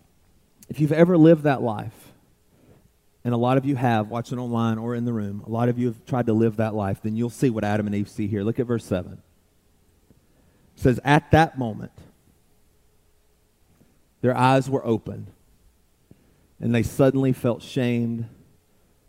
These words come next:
shame at their nakedness." I forgot to tell you, before this, we were all naked.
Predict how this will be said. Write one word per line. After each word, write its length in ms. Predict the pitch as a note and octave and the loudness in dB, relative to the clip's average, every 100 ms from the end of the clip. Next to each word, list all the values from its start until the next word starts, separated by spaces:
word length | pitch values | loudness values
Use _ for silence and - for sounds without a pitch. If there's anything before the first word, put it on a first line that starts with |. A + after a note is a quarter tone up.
| _ _ | _ _
shame 460 | - - C#3+ A#2+ A2+ | -8 0 2 2 0
at 140 | A2+ | -4
their 120 | - A2 | -2 0
nakedness." 420 | G#2+ G2+ F#2+ B2+ | 0 -2 -8 -8
I 60 | |
forgot 240 | C#3 E3+ D#3 | -4 -4 -4
to 60 | |
tell 220 | C3 D3 D#3 | 0 0 0
you, 80 | |
before 260 | A2 - F3 | -4 -4 -2
this, 200 | E3+ E3+ | -2 -2
we 80 | D#3+ | -2
were 100 | D3 | 0
all 100 | C#3 | 0
naked. 320 | C3 C#3 | -2 -2